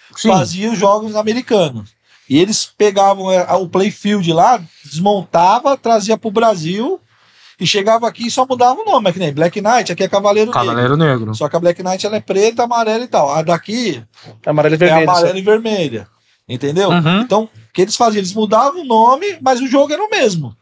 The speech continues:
Speaker 2: Entendeu?
Speaker 3: É
Speaker 2: Então,
Speaker 3: por-
Speaker 2: é, eles copiavam na caruda.
Speaker 3: É porque
Speaker 1: Na caruda
Speaker 3: é porque
Speaker 1: mesmo.
Speaker 3: naquela época tinha proteção de mercado, né? Então eles faziam isso e não dava nada.
Speaker 2: É.
Speaker 3: Porque o mercado era fechado.
Speaker 1: Sim.
Speaker 3: Então, a, a Taito, a maioria dos jogos que viam da Taito de placa era cópias de outra, de outro jogo,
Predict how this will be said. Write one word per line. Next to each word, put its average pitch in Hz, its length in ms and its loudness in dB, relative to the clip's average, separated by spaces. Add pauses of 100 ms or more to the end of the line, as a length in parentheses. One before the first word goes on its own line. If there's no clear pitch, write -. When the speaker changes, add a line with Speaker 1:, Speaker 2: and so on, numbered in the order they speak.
(120)
Speaker 2:
Entendeu? 160 500 -2 (180)
Speaker 3:
É 226 60 0
Speaker 2:
Então, 190 180 2
Speaker 3:
por- - 80 -8 (120)
Speaker 2:
é, 175 180 -6
eles 226 140 -4
copiavam 330 640 0
na 302 100 -2
caruda. 190 520 -2
Speaker 3:
É - 40 4
porque 160 140 -2
Speaker 1:
Na 208 80 0
caruda 208 460 -2
Speaker 3:
é 185 40 0
porque 170 100 0
Speaker 1:
mesmo. 160 100 0
Speaker 3:
naquela 254 300 2
época 226 220 2
tinha 226 100 -8
proteção 226 280 -6
de 226 60 -4
mercado, 190 540 2
né? 165 120 0
Então 170 160 0
eles 226 100 -2
faziam 214 320 2
isso 214 160 0
e - 20 -6
não 240 60 -6
dava 233 200 0
nada. 214 280 0 (680)
Speaker 2:
É. 113 120 -8
Speaker 3:
Porque 175 280 4
o 170 60 2
mercado 175 240 2
era 180 120 4
fechado. 208 540 0 (240)
Speaker 1:
Sim. 135 460 -2
Speaker 3:
Então, 185 580 2
a, 151 540 4
a 147 40 -6
Taito, 156 300 0
a 240 40 -4
maioria 415 180 2
dos 349 100 2
jogos 185 300 2
que 175 100 -8
viam 156 300 0
da 139 120 0
Taito 143 280 0
de 139 80 -10
placa 147 280 2
era 339 120 0
cópias 202 400 2
de 151 120 -4
outra, 143 560 2
de 123 140 -6
outro 151 200 -2
jogo, 156 420 0